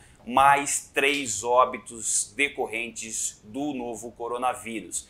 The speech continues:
A informação consta no boletim epidemiológico divulgado ontem, dia vinte e sete. A cidade agora soma cento e setenta e um óbitos confirmados. Conforme balanço, são ainda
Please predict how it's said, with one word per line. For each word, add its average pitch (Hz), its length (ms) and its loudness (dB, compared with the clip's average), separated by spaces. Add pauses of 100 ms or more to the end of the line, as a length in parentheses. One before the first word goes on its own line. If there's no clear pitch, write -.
(300)
A 113 100 2
informação 120 840 -2
consta 117 400 -6
no 113 100 -10
boletim 117 600 -6 (100)
epidemiológico 123 1160 0
divulgado 117 880 2 (420)
ontem, 139 480 0
dia 117 160 0
vinte 123 200 -8
e 143 60 -4
sete. 127 400 2 (220)
A 117 120 6
cidade 117 520 4
agora 113 400 2
soma 110 500 -4
cento - 640 -4
e 104 80 -14
setenta 104 680 -10
e 101 160 -12
um 104 200 -12
óbitos 107 600 0
confirmados. 127 1000 -4 (220)
Conforme 143 460 2
balanço, 147 540 2
são 143 280 0
ainda 135 680 6